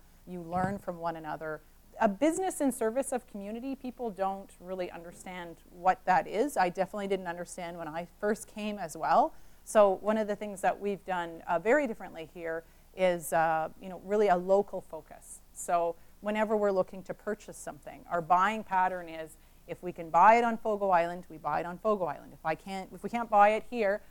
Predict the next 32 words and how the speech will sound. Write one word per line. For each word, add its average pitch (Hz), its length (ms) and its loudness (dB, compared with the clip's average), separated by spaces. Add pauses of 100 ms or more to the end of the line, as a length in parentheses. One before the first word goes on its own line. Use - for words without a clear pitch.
(160)
then 185 140 -8
we 190 80 -8
go 190 120 2
to 185 80 2
Gander. 156 480 -8
If - 60 -20
we 170 60 -16
can't 180 200 -12
get 202 120 -2
it 202 100 0
in 208 140 -4
Gander, 220 360 0
we 202 120 -2
go 180 100 4
to 180 140 2
other 175 160 0
parts - 320 -6
of 175 80 -10
the 185 60 -6
province, 233 540 6 (220)
then 180 80 -14
we 175 100 -12
move 175 220 -10
our 170 120 2
way 170 160 4
across 165 360 0
the 165 80 -16
country, 208 600 -4
North 175 260 -8
America, 160 580 -6 (360)
and, 170 440 -6
and 165 320 -10